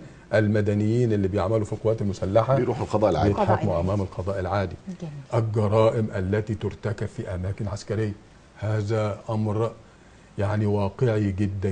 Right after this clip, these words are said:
Speaker 1: جدا، جدا.
Speaker 3: نعم.
Speaker 1: جريمة ارتكبت في معسكر
Speaker 3: أمني
Speaker 1: أو في
Speaker 3: عام،
Speaker 1: وحدة
Speaker 3: موضوع
Speaker 1: أو في
Speaker 3: أمني
Speaker 1: طيارة
Speaker 3: عام.
Speaker 1: عسكرية
Speaker 3: نعم.
Speaker 1: أو في مؤسسة عسكرية،
Speaker 3: نعم.
Speaker 1: اختصاص القضاء العسكري.
Speaker 3: نعم.
Speaker 1: الجرائم التي تقع على ممتلكات،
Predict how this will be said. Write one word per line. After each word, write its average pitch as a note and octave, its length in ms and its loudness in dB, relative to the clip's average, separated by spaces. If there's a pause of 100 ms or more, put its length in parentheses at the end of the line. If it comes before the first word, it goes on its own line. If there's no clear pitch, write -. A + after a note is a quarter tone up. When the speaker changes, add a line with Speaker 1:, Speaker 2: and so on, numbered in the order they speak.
(140)
Speaker 1:
جدا، F#2+ 260 -2
جدا. F#2 420 -4 (160)
Speaker 3:
نعم. E3+ 100 -6 (220)
Speaker 1:
جريمة A#2 420 2
ارتكبت G#2+ 460 -2
في A2+ 100 -2
معسكر G#2 440 -2 (160)
Speaker 3:
أمني A3+ 180 2
Speaker 1:
أو G#3+ 100 6
في G3 140 2
Speaker 3:
عام، - 120 6
Speaker 1:
وحدة - 240 4
Speaker 3:
موضوع F#3+ 400 2
Speaker 1:
أو A2+ 80 6
في B2+ 100 2
Speaker 3:
أمني C3 80 2
Speaker 1:
طيارة B2 320 8
Speaker 3:
عام. G#2+ 80 4
Speaker 1:
عسكرية A2 360 2
Speaker 3:
نعم. G#3 220 4 (220)
Speaker 1:
أو A#2 100 6
في B2+ 120 -4
مؤسسة A2 520 -2
عسكرية، G2+ 580 0
Speaker 3:
نعم. G3 200 -2 (120)
Speaker 1:
اختصاص G2+ 500 -6
القضاء F#2 380 -4
العسكري. F#2 500 -4
Speaker 3:
نعم. E3+ 200 -6 (240)
Speaker 1:
الجرائم A2+ 720 4
التي A2 480 0
تقع A2 480 2
على A2+ 360 2
ممتلكات، G#2+ 920 0